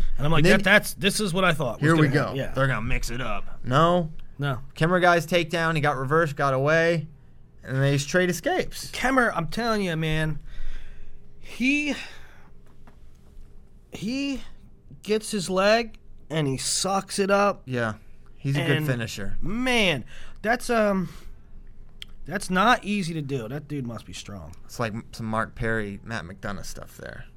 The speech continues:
Speaker 1: Ed Ruth was good there, too.
Speaker 2: Yeah.
Speaker 1: And, um, so that's how he got his takedown. Joe could not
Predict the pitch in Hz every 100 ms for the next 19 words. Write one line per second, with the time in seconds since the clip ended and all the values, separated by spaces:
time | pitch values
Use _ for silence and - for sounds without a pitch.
0 | - - - - - 131 107 147 160 104
1 | 101 - 90 76 73 - - 78 - -
2 | - - - - - - - - - -
3 | - - - - - - 107 113 107 110
4 | 110 104 107 - - - - - - -
5 | 147 170 175 160 156 180 160 139 160 -
6 | 165 156 151 139 139 139 - - - -
7 | - - - - 147 156 190 196 196 180
8 | - - - - - - - - - -
9 | - - - 165 156 165 180 185